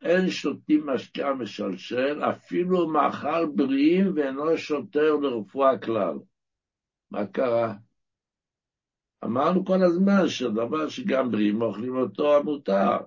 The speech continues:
אבל לא מדובר באדם שיש לו עצירות, אבל שרוצה לשתות משקה משלשל, כיוון שצריך את זה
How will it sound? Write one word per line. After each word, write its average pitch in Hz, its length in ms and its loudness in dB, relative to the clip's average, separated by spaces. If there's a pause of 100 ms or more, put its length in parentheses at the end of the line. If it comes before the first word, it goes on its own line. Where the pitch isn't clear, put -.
(580)
אבל 135 840 -2 (960)
לא 87 220 -2
מדובר 110 480 2
באדם 85 540 -4
שיש 95 340 -10
לו 87 100 -4
עצירות, 82 600 -6
אבל 110 240 -8
שרוצה - 400 -10
לשתות 190 440 -8
משקה - 320 -12
משלשל, - 640 -6
כיוון - 260 -6
שצריך 113 560 -8
את 117 100 -6
זה 117 140 2